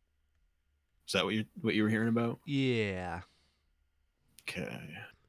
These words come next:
Speaker 1: So this is a series of on-the-record interviews with Bob Woodward.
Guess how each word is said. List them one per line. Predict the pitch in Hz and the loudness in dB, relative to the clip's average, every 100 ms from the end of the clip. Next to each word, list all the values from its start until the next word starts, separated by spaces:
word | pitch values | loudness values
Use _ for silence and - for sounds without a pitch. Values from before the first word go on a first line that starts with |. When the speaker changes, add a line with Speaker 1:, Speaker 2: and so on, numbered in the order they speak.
| _ - - _ _ _ - | _ -20 -20 _ _ _ -2
Speaker 1:
So | 123 | 0
this | 101 | 2
is | 107 101 | 4 4
a | 98 | 4
series | - 135 127 123 107 | 4 6 8 8 6
of | 101 87 - | 4 2 2
on-the-record | 104 160 156 139 127 117 107 | 6 6 6 6 6 4 0
interviews | 104 101 92 92 92 90 | 0 -2 0 0 0 -2
with | 87 87 85 | -6 -8 -2
Bob | 85 95 104 85 - | 4 4 4 0 -6
Woodward. | 80 87 - 65 67 - | -6 -4 -4 -10 -12 -14